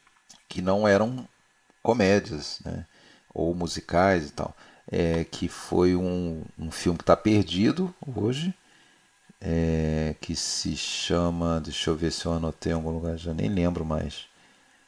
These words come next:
É o, ah, é o famoso, não, famoso, esqueci. <laughs>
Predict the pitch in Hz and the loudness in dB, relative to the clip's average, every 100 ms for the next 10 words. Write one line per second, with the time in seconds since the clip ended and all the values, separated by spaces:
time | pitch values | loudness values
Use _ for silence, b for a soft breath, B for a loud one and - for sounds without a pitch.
0 | b _ _ _ _ - - 85 82 - | b _ _ _ _ -4 2 4 4 6
1 | 120 95 87 101 98 104 98 95 85 - | 6 6 6 8 8 8 6 4 2 -4
2 | - - 92 92 92 101 98 85 85 92 | -14 -2 2 2 2 2 2 0 0 2
3 | 90 87 85 82 80 82 80 71 - 85 | 4 4 2 0 -4 -4 -6 -8 -6 -6
4 | 85 85 85 85 80 - 82 - - - | -2 -2 -2 -4 -2 -4 -4 -6 -8 -10
5 | B B B B 113 - 104 | B B B B 0 0 -6